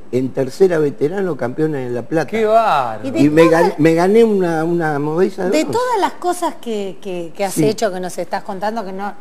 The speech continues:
Speaker 3: ya no nos queda
Speaker 2: ¿Viste
Speaker 3: casi
Speaker 2: la cantidad
Speaker 3: tiempo.
Speaker 2: de cosas
Speaker 1: Sí,
Speaker 2: que ha
Speaker 1: las
Speaker 2: hecho?
Speaker 1: que hay.
Speaker 3: ¿Cuál de todas, este, sentiste más pasión o te gustó más?
Speaker 1: La que hago actualmente.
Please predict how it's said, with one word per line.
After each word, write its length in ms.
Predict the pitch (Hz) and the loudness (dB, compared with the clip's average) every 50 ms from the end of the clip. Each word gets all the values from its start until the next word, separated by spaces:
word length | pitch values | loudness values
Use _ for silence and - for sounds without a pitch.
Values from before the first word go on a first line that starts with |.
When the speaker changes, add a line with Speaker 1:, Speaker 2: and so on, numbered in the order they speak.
| - 175 175 - - - - | -16 -16 -16 -16 -14 -12 -8
Speaker 3:
ya 160 | - 208 202 | -4 -4 -4
no 160 | 202 202 208 | -4 -6 -8
nos 140 | 190 190 180 | -8 -8 -10
queda 240 | - - 233 220 220 | -8 -6 -4 -4 -2
Speaker 2:
¿Viste 120 | 208 170 254 | -2 -2 0
Speaker 3:
casi 140 | 233 - 190 | 2 4 6
Speaker 2:
la 120 | 170 147 | 6 6
cantidad 180 | 131 135 131 269 | 4 4 2 2
Speaker 3:
tiempo. 220 | 160 175 190 190 | 4 4 4 4
Speaker 2:
de 60 | - - | 4 6
cosas 400 | 226 240 226 - - 156 135 120 | 6 6 6 6 2 0 4 8
Speaker 1:
Sí, 80 | 165 | 8
Speaker 2:
que 140 | 175 170 151 | 8 10 10
ha 20 | |
Speaker 1:
las 140 | 143 151 139 - | 8 6 6 6
Speaker 2:
hecho? 60 | 143 127 | 6 6
Speaker 1:
que 80 | 170 196 | 8 8
hay. 140 | - 480 | 8 8
Speaker 3:
¿Cuál 120 | 494 453 349 | 6 4 4
de 120 | 349 330 311 | 4 2 0
todas, 720 | - - - 359 381 415 392 370 339 269 - - - - - | 0 2 4 6 6 6 6 6 4 2 -2 -8 -12 -12 -8
este, 760 | - 220 190 - - 233 214 208 202 196 190 190 185 180 175 | -8 -8 -8 -6 -4 -2 -2 0 0 -2 -2 -4 -4 -6 -8
sentiste 560 | - - - 220 208 202 262 269 - - 254 | -10 -8 -8 -6 -6 -6 -6 -8 -6 -6 -6
más 180 | 233 240 233 - | -4 -6 -6 -8
pasión 680 | - - 220 - - - - 190 175 151 147 151 151 | -10 -10 -10 -10 -10 -10 -8 -8 -8 -8 -8 -10 -12
o 100 | 156 156 | -12 -12
te 80 | 151 175 | -10 -10
gustó 340 | 160 175 - - - 233 | -10 -10 -8 -6 -4 -4
más? 420 | 208 196 170 147 - - - - - - | -2 -4 -6 -8 -12 -14 -14 -10 -4 0
Speaker 1:
La 140 | 117 123 | 0 0
que 140 | 117 110 147 151 | 2 4 4 4
hago 100 | 156 147 | 4 4
actualmente. 640 | 135 127 131 135 127 120 117 107 90 - 90 90 | 2 0 -2 -2 -2 -2 -4 -6 -8 -10 -12 -14